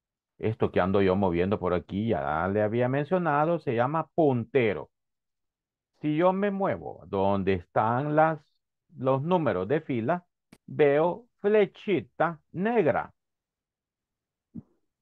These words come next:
Eso es indicativo que si yo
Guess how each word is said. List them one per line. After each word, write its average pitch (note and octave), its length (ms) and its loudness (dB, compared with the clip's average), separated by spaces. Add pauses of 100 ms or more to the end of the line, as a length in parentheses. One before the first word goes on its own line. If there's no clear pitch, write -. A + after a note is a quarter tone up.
(260)
Eso F#2+ 280 -4
es B2+ 80 0
indicativo A#2+ 920 -2
que G2 260 0 (160)
si G2 240 -4
yo A2 400 4